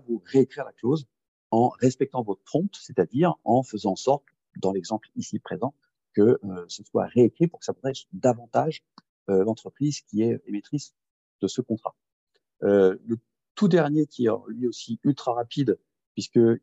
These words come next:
n'y a pas que le droit, euh, il n'y a pas que le juridique dans la vie, vous avez aussi, euh, le fiscal.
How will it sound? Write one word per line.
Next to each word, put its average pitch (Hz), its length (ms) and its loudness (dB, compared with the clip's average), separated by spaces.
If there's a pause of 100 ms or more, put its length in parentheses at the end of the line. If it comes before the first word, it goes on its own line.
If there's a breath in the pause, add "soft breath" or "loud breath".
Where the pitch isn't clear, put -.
n'y 101 80 -2
a 95 40 -2
pas 131 160 -2
que - 60 -12 (120)
le 113 180 2
droit, 113 480 0
euh, 90 100 -4 (360)
il 104 40 -6
n'y - 20 -4
a 95 40 -8
pas 113 120 -6
que - 80 -10
le 117 40 -4
juridique 110 340 -2
dans 101 100 -2
la 104 100 -2
vie, 123 240 -12 (380)
vous 98 160 0
avez 104 100 8
aussi, 107 400 0
euh, 92 140 0
le 95 60 -14
fiscal. 156 500 0